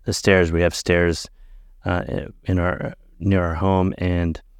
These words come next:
it's a good workout for him. And it's also difficult for him to go down the stairs, um, one foot on top, uh, one foot on a stair, and then drop to the next stair with a, with his other foot.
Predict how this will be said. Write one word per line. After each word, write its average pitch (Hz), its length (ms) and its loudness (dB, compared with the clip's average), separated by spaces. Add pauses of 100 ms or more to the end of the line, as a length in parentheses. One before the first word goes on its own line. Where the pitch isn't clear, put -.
(440)
it's 101 180 -2
a 98 40 0
good 95 180 4
workout 95 480 4
for - 120 -2
him. 117 320 4
And 98 220 2
it's 92 120 -4
also 120 400 2
difficult 101 460 0
for - 100 -4
him 98 140 2
to 92 60 2
go 87 200 2
down 87 420 0
the 95 80 0
stairs, 117 640 2 (580)
um, 85 380 -2 (420)
one 92 340 2
foot 95 280 2
on 95 160 0
top, 92 240 2 (460)
uh, 98 80 2
one 95 240 2
foot 101 240 2
on 95 120 2
a 92 40 0
stair, 95 280 2
and 90 100 2
then 82 220 -2
drop 85 240 2
to - 80 -20
the 87 100 -2
next - 440 -4
stair 92 400 2
with 82 140 0
a, 82 160 -4
with 87 240 -4
his 85 200 0
other 87 160 0
foot. 107 260 0